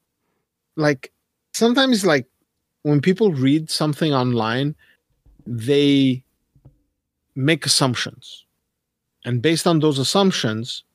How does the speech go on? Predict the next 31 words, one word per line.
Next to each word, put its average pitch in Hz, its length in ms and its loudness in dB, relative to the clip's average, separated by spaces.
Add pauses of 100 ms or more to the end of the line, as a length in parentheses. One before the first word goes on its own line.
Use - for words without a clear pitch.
that 160 220 -2
nobody 294 320 0
else 285 200 0
is 240 120 0
making 247 280 0
except 202 360 -2
them, 139 340 -2 (500)
they 143 180 0
build 170 380 0
this 156 240 0
narrative, 123 680 0
and 120 160 -4
then 147 200 0
they 143 120 0
go 135 200 -2
on 160 180 0
a 139 60 4
warpath 127 800 -2
with 123 200 0
everybody, 104 680 -2
and 120 260 2 (360)
they 135 160 -2
don't 180 220 0
even, 160 280 0
they 147 100 0
refuse 175 600 0
to - 100 -2
listen 139 600 -2
or 107 120 -6
to - 200 -6
read 131 520 2